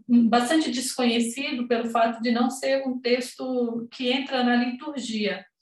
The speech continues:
mas a gente pode dizer que é uma das joias das Sagradas Escrituras. Então, mulheres de fronteira são apresentadas no livro de Números como protagonistas na conquista de dire-, de direitos para si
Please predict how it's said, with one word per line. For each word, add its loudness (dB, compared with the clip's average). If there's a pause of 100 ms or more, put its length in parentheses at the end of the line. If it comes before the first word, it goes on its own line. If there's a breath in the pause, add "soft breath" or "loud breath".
(340 loud breath)
mas 2
a 2
gente 0
pode 0
dizer -2
que -4
é 2
uma 0
das 0
joias -4
das -4
Sagradas -4
Escrituras. -8
Então, 2
mulheres 2
de -6
fronteira -2
são -4
apresentadas -4
no -6
livro -4
de -6
Números -2
como 0
protagonistas -2
na -2
conquista -6
de -8
dire-, -2
de -6
direitos -2
para 4
si -4